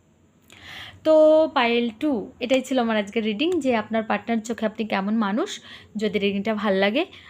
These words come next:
অবশ্যই একটা লাইক করে দেবেন, কমেন্ট করে জানাবেন ভিডিওটা কেমন লাগলো। আর আজকাল একটু খুব লেট লেট ভিডিও হয়ে যাচ্ছে, আমি চেষ্টা করব খুব তাড়াতাড়ি,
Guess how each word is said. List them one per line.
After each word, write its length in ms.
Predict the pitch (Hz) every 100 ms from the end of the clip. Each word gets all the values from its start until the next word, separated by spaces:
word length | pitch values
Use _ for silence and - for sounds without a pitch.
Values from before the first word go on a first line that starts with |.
| - -
অবশ্যই 380 | 196 220 - 269
একটা 220 | 262 254
লাইক 220 | 233 233
করে 200 | 240 240
দেবেন, 260 | 233 233 233
কমেন্ট 300 | 196 190 196
করে 180 | 233
জানাবেন 420 | 233 226 294 339 277
ভিডিওটা 380 | 254 233 214
কেমন 300 | 220 208 202
লাগলো। 340 | 208 196 214 330 - _ _ _ _ - -
আর 100 | 226
আজকাল 360 | 208 - 233
একটু 200 | 226 240
খুব 220 | 240 254
লেট 240 | 220 202 202
লেট 200 | 220 220 - -
ভিডিও 220 | 226 233
হয়ে 220 | 226 208
যাচ্ছে, 400 | 196 190 - 269 311 - - -
আমি 140 | 262
চেষ্টা 300 | 254 254 -
করব 280 | 254 254 247
খুব 240 | 247 254 -
তাড়াতাড়ি, 560 | 214 202 196 208 214